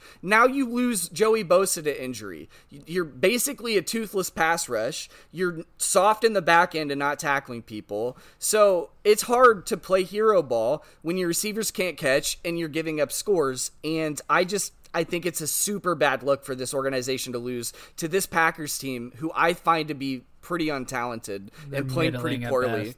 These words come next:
Speaker 2: Middling
Speaker 1: They're
Speaker 2: at
Speaker 1: not
Speaker 2: best.
Speaker 1: very
Speaker 2: They have
Speaker 1: good.
Speaker 2: a lot of, a lot of stuff to take into the offseason. Like, no, they're
Speaker 1: Jordan
Speaker 2: not
Speaker 1: Love
Speaker 2: very
Speaker 1: had
Speaker 2: good.
Speaker 1: three hundred and twenty-two yards and two touchdowns. That's
Speaker 2: Is that
Speaker 1: fucked.
Speaker 2: the best game of his career?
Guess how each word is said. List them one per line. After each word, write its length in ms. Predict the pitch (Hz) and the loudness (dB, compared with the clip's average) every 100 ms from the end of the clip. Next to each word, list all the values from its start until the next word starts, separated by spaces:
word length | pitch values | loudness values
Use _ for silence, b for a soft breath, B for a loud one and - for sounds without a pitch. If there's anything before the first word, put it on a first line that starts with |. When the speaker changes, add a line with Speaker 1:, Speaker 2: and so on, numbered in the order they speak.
| - | -12
Speaker 2:
Middling 480 | 127 131 131 131 127 | -6 -4 -2 -4 -2
Speaker 1:
They're 100 | 170 | 0
Speaker 2:
at 60 | |
Speaker 1:
not 180 | 175 208 | 6 6
Speaker 2:
best. 80 | 226 | 8
Speaker 1:
very 180 | 202 196 | 6 6
Speaker 2:
They 40 | |
have 60 | 127 | 4
Speaker 1:
good. 240 | 156 143 | 4 4
Speaker 2:
a 40 | 120 | 4
lot 240 | 127 127 | 0 0
of, 240 | 123 120 131 | -2 -6 -8
a 100 | 131 | -6
lot 360 | 131 135 135 135 | 0 2 2 2
of 380 | 131 123 - - | -2 -4 -12 -18
stuff 360 | - - 123 - | -14 -8 -8 -8
to 60 | |
take 180 | 123 120 | -8 -6
into 120 | 117 | -6
the 100 | 117 | -6
offseason. 800 | 117 117 - 120 113 113 113 117 | -4 -4 -6 -8 -8 -8 -10 -10
Like, 180 | 127 117 | -12 -10
no, 80 | 127 | -6
they're 60 | 123 | 2
Speaker 1:
Jordan 200 | 247 285 | 4 4
Speaker 2:
not 60 | 262 | 6
Speaker 1:
Love 160 | 247 262 | 6 8
Speaker 2:
very 100 | 233 | 6
Speaker 1:
had 100 | 220 | 4
Speaker 2:
good. 60 | |
Speaker 1:
three 200 | 202 226 | 2 2
hundred 300 | 220 226 220 | 2 2 0
and 100 | 196 180 | -4 -4
twenty-two 520 | - 170 185 - 190 | 0 0 0 -2 -2
yards 340 | 156 160 156 | 2 4 2
and 120 | 135 | -4
two 140 | - 147 | -6 -6
touchdowns. 680 | 139 131 - 98 73 - - | -4 -4 -4 -8 -8 -12 -6
That's 220 | 143 156 | -4 -2
Speaker 2:
Is 40 | |
that 80 | 143 | 0
Speaker 1:
fucked. 100 | 147 | 2
Speaker 2:
the 40 | 160 | 2
best 120 | 160 | 0
game 160 | 165 160 | -2 -2
of 40 | |
his 140 | 151 - | -4 -4
career? 480 | 139 131 135 180 | -4 -2 -2 -4